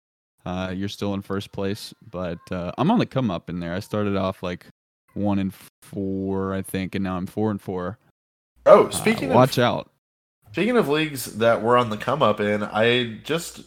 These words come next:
Speaker 2: I was checking all my fantasy teams before we started recording. Um, the money league that you and I joined along with Shady, the twelve team P P R league. Um,
Speaker 1: Mm-hmm.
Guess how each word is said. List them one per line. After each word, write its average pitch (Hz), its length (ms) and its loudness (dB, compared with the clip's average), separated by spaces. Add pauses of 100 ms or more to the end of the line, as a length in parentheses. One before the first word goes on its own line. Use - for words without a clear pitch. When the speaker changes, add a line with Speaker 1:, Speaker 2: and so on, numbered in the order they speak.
(300)
Speaker 2:
I 110 100 2
was 117 140 -2
checking 131 280 -4
all 120 100 2
my 110 140 0
fantasy 110 400 -6
teams 101 280 -8
before 104 280 -4
we 101 80 -2
started 101 240 -2
recording. 98 640 -4
Um, 90 400 -8 (380)
the 104 80 -6
money 143 240 0
league 104 320 -4
that 98 200 0
you 101 180 -2
and 92 80 -6
I 92 160 -6
joined 92 340 -8
along 92 240 -6
with 92 140 -8
Shady, 92 580 -6
the 101 100 -6
twelve 95 440 -4
team 95 280 -10
P 95 140 -8
P 92 160 -8
R 95 180 -4
league. 87 420 -10 (160)
Um, 87 180 -6
Speaker 1:
Mm-hmm. 113 440 -2